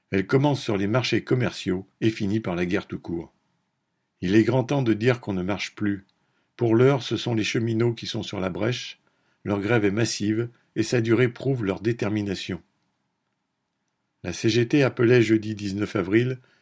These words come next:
à une grève et une manifestation interprofessionnelle. Les travailleurs doivent saisir toutes les occasions d'ajouter leur voix à celle des cheminots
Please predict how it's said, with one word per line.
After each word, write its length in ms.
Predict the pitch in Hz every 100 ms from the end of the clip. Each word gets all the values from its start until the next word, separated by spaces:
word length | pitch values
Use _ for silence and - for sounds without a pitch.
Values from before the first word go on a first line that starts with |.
| _ -
à 80 |
une 180 | 120 120
grève 360 | 107 131 135 -
et 60 | 120
une 180 | 120 117
manifestation 960 | 123 131 117 117 - 101 - 127 131
interprofessionnelle. 1000 | 101 92 117 - - 104 - 95 92 80 - _ _ _ _ _ _ _ _ _ _
Les 100 | 107
travailleurs 540 | - 117 127 131 143 117
doivent 200 | 120 -
saisir 420 | 120 110 120 -
toutes 280 | 190 170 143
les 160 | 113
occasions 480 | 123 120 107 131 139
d'ajouter 440 | 113 104 110 113
leur 180 | 101 90
voix 300 | 90 104 127 -
à 100 | 92
celle 240 | - 95
des 100 | 87
cheminots 560 | - 113 107 87 95